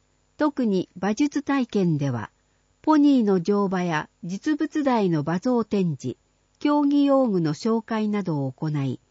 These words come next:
馬術への興味や理解を深めることができます。ぜひご参加ください。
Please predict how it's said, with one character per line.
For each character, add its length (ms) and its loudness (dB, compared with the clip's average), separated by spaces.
馬 200 -2
術 320 -2
へ 120 4
の 140 2
興 320 2
味 140 2
や 160 0
理 120 -2
解 300 -2
を 80 0
深 240 -4
め 140 0
る 100 -2
こ 140 -6
と 100 -4
が 160 -4
で 140 -8
き 160 -6
ま 100 -4
す。 220 -16
ぜ 160 0
ひ 360 -4
ご 120 -4
参 280 -2
加 160 -4
く 100 -6
だ 140 -2
さ 160 -6
い。 120 -6